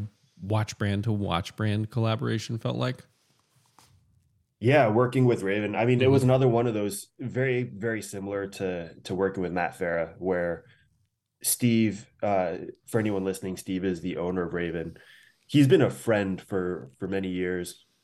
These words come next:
Speaker 2: Uh, he actually, in a weird way, Steve was more of a hero to me than, than even Matt Farah was, because we literally started our, our company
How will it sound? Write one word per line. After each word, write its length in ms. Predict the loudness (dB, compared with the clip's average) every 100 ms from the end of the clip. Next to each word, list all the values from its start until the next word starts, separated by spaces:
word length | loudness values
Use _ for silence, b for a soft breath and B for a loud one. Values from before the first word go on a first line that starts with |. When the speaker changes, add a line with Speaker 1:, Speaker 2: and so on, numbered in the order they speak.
| _
Speaker 2:
Uh, 160 | -4 -2
he 160 | 2 2
actually, 420 | 2 0 -2 -6 -18 _ _ _ _ _ _ B B B
in 80 | 4
a 40 | 6
weird 280 | 6 4
way, 160 | 2 0
Steve 300 | -2 -4 -2
was 180 | -2 -4
more 280 | -4 -4 -4
of 80 |
a 40 | -6
hero 300 | -6 -6 -4
to 100 | -6
me 220 | -6 -6
than, 460 | -6 -6 -8 -10 -6
than 240 | -4 -4 -6
even 280 | -4 -2 0
Matt 240 | -2 -2
Farah 260 | -2 -2 -2
was, 320 | -4 -6 -14 -12
because 380 | -10 -2 -2 -4 -4
we 180 | 0 2
literally 380 | 4 4 4
started 380 | 0 0 0 0
our, 240 | 0 -2 -4
our 140 | -8
company 600 | -6 -8 -6 -4 -4 -6